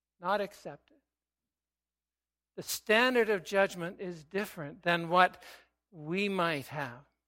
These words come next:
And it's funny, surprising to Samuel, uh, and to Jesse that none of these are selected for the kingly task. And it's almost comical when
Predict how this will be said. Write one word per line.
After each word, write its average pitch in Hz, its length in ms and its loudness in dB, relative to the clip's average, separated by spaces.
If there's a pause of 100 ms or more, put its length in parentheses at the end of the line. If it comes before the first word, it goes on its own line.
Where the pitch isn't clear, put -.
(680)
And 226 120 6
it's - 160 2
funny, 277 240 6
surprising 254 720 8
to 226 100 -4
Samuel, 233 560 4 (400)
uh, 202 380 6 (800)
and 277 220 6
to 262 100 -2
Jesse 226 560 4 (460)
that 202 220 6
none 269 240 4
of 285 120 4
these 233 480 -2 (160)
are 226 440 2
selected 220 800 0 (1160)
for 180 120 -6
the 165 100 -4
kingly 190 400 -2
task. 170 480 2 (380)
And 214 80 -2
it's 190 160 0
almost 294 420 2
comical 220 760 0 (460)
when 202 380 6